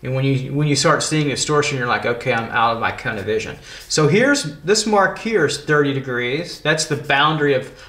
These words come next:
the right side of the cone. Then we'll flip it over, and we'll do the same thing now over here. Or you can just measure how far that is, or you could use a compass. And here's the other boundary. So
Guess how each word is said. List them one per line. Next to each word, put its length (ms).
the 100
right 320
side 320
of 80
the 40
cone. 500
Then 200
we'll 100
flip 380
it 80
over, 720
and 720
we'll 200
do 160
the 100
same 420
thing 360
now 280
over 220
here. 160
Or 220
you 80
can 160
just 180
measure 480
how 160
far 300
that 100
is, 80
or 220
you 200
could 200
use 260
a 60
compass. 580
And 160
here's 280
the 160
other 200
boundary. 400
So 480